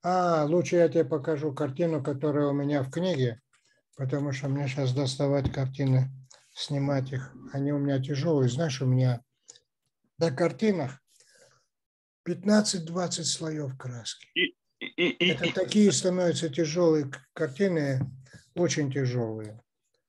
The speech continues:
Speaker 1: Да, поэтому мне легче книжку поднять, книжку поднять, и там у меня они опубликованы. Некоторые картины в цвете.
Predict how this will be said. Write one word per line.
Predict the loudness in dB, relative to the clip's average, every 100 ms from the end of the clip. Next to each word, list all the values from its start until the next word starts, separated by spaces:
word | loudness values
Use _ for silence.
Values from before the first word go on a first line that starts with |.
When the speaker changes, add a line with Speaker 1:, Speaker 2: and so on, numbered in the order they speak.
| _ -6
Speaker 1:
Да, | -4 -4 -2
поэтому | 2 2 2 0
мне | 0 0
легче | 0 -2 -6
книжку | -8 -4 -4 -4 -6
поднять, | -2 -2 0 -2 -6 -16 _ _ _ _ _ _ _ -20
книжку | -12 -8 -6 -6 -8
поднять, | -6 -2 -2 -2 -6
и | -6
там | -4 -4 -6 -8
у | -6
меня | -6 -6 -6 -6
они | -6 -4
опубликованы. | -6 -4 -4 -4 -4 -6 -6 -8 -6
Некоторые | -4 -6 -6 -4 -4
картины | -2 -6 -4 -4 -2 -4 -8 _ _ -20 _ _ _
в |
цвете. | -10 -2 0 -2 -6 -12